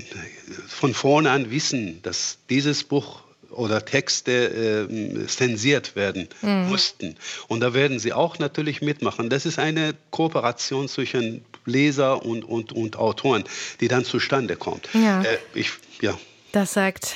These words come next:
Speaker 2: Majid Mohit. Er ist seit dreißig Jahren Verleger des Sujet Verlags und dort erscheinen unter anderem Romane aus dem Iran. Vielen Dank, Herr Mohit, für dieses Gespräch im Deutschlandfunk Kultur.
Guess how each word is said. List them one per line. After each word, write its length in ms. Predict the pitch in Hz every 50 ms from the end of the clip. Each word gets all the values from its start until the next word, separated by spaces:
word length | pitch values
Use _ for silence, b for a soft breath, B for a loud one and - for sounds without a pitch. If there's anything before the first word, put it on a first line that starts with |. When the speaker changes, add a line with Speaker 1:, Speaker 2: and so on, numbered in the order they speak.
| - 185
Speaker 2:
Majid 720 | 185 190 196 196 190 - - 196 196 190 - - - - - b b b b b b b
Mohit. 760 | 190 190 190 196 202 196 190 214 202 196 185 - - - 208
Er 380 | - 196 185 185 185 185 175 -
ist 140 | 208 - -
seit 280 | 196 185 185 - - -
dreißig 520 | - - 196 196 233 262 - - 226 -
Jahren 300 | 220 196 196 202 214 220
Verleger 400 | 202 - 208 196 190 196 202 185
des 200 | 180 190 180 -
Sujet 360 | - 220 202 185 196 220 254 247
Verlags 420 | - 202 196 196 190 190 180 -
und 120 | 185 185
dort 320 | 185 190 190 190 185 - -
erscheinen 380 | 208 196 - - 190 190 185
unter 340 | 175 - 247 262 240 233 196
anderem 420 | - 190 196 190 185 185 190 185 B B B B B B -
Romane 460 | 208 196 196 190 180 185 190 190 175 -
aus 180 | 180 180 -
dem 220 | - 185 180 180 180
Iran. 340 | 185 180 180 175 180 190
Vielen 220 | - - 233 220 214
Dank, 260 | 202 196 185 180 - - -
Herr 160 | 196 180 180
Mohit, 320 | 185 190 196 196 202 190
für 80 | - 190
dieses 260 | 175 170 170 170 -
Gespräch 420 | - 190 - - - 180 165 -
im 60 | 175 175
Deutschlandfunk 460 | 175 160 - - 165 - - 170 -
Kultur. 380 | - 170 - - 180 165 165